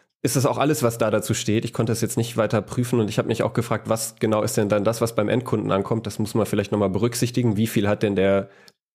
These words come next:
hat man denn dann wirklich für Gas bezahlt in Deutschland? Und war das dann dieser Importpreis oder war das nicht noch mehr? Und ist das dann, wirkt sich das dann auf die Differenz aus? Mal gucken.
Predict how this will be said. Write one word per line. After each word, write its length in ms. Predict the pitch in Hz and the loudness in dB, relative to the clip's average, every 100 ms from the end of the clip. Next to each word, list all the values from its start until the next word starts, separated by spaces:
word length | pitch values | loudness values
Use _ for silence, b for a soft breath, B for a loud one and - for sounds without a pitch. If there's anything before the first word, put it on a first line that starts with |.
| _ - | _ -6
hat 160 | 104 - | -4 0
man 140 | 98 | 0
denn 140 | 98 | 2
dann 240 | 98 95 90 | 2 2 0
wirklich 260 | 104 104 | -2 -2
für 80 | - | -2
Gas 220 | 104 98 | 0 0
bezahlt 340 | - - 110 117 | -2 0 0 0
in 100 | 113 | 2
Deutschland? 560 | 110 113 123 123 120 - | 0 2 0 0 -2 -6
Und 180 | 98 95 | -4 0
war 80 | |
das 160 | 101 101 | 0 0
dann 120 | 101 | -2
dieser 180 | 95 98 | 0 0
Importpreis 420 | 117 127 - 113 | 0 -2 -2 -2
oder 140 | 104 92 | 0 0
war 100 | 95 | 0
das 120 | - | 0
nicht 120 | 98 | 0
noch 120 | 95 | 0
mehr? 260 | 101 110 117 | 2 2 2
Und 180 | 98 - | 0 -4
ist 140 | - | -4
das 160 | 104 - | -2 0
dann, 160 | 95 | 0
wirkt 140 | 98 - | 0 -2
sich 80 | 98 | -4
das 160 | 98 | -2
dann 100 | 98 | 0
auf 120 | 92 | -2
die 100 | - | -2
Differenz 380 | 95 104 95 110 | -4 -2 -2 0
aus? 180 | - - | -2 -2
Mal 80 | 92 | -2
gucken. 280 | - - | -2 -4